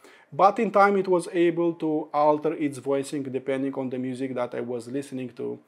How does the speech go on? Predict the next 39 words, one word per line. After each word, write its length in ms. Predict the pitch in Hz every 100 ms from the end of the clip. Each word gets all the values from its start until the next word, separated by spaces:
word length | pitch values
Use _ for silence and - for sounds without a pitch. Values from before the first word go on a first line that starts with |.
| -
It 180 | 202 202
went 320 | 185 180 180
from 380 | - 160 156 139
warm 420 | 147 147 151 147
to 80 | 139
bright 480 | 123 135 135 143 139
and 160 | 127
then 140 | 127 127
back 340 | 127 127 -
to 80 | 127
neutral 420 | 123 143 139 143
sounding, 480 | 135 143 139 143 139 - - _ _
and 100 | 170 - - -
it 160 | 226
will 200 | 233 240
be 100 | 214
changing 440 | 208 220 220 196 190
its 180 | 185 170
voicing 440 | 160 175 170 170
quite 320 | 160 165 156
a 60 | 156
lot 260 | 147 143
depending 400 | 135 131 143 143
on 140 | 139 131
the 100 | 131
music 360 | 135 135 135
that 240 | 127 127 - 139
you'll 200 | 135 131
be 120 | 123
listening 400 | 147 160 147 135
to 220 | 139 131
and 320 | 131 123 123 123
to 180 | - 127
your 200 | 123 117
headphones 500 | 131 147 131 127 131
and 140 | 127 120
to 60 |
your 160 | 120 120
dac. 380 | 143 147 151